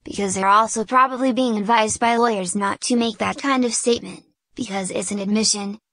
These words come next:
and that would help in any future lawsuit. Potentially, they could say, "Well, look, they admitted guilt. It's case closed. They admitted guilt on national television.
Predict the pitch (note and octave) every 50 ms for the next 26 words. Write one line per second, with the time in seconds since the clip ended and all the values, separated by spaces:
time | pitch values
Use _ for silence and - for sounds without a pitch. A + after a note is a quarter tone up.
0 | _ - G3 G3 G3 G3 G3+ - - A3 F#3+ F#3+ G#3 A3+ A3+ G3+ G3 G3 G3 G3+
1 | G3+ F#3+ - - B3 B3+ B3+ - - A3 G#3 G#3 G#3 G3+ G3+ F#3+ - G3+ F#3+ -
2 | - - - _ _ _ _ _ _ _ - - F3+ - - B3 B3+ A#3 - G3+
3 | F#3 F#3 F#3 G3+ - _ _ _ _ - - A3+ G#3+ A#3 G#3 - - - - A3+
4 | G3+ F#3+ G3+ G3+ - _ _ _ _ - A3 G#3+ G3+ F3+ - - - - _ _
5 | _ - B3 D4+ C#4+ A#3 - - - - _ _ _ _ - A3 G3+ G3+ G#3+ A#3
6 | B3+ A3 G#3+ G3+ F#3 - A3+ A3+ A3 - _ _ _ _ _ _ _ _ - -
7 | - - - - B3+ A3+ A3+ G3+ - - - F#3 F#3+ - C4 - - - - -
8 | - - _ _ _ _ _ _ _ - B3 B3 B3 A#3 A3 G#3+ A3+ A3 A3+ G#3
9 | F#3 - A3+ A3+ A3 - A3 G#3 G#3 G#3 G3 G3 G3 - - G#3+ G#3 G3+ F#3+ -
10 | - - G#3+ G3+ G3 F3+ F#3 F#3 - - - -